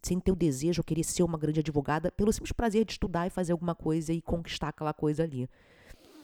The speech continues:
Mas eu, eu sinto como se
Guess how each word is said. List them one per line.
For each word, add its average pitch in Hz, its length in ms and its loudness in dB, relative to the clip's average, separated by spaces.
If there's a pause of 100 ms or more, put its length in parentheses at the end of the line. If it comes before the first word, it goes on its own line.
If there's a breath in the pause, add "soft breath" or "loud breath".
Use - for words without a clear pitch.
(840 loud breath)
Mas 175 260 0
eu, 202 160 6
eu 185 120 6
sinto - 320 0
como 196 220 0
se 202 320 -2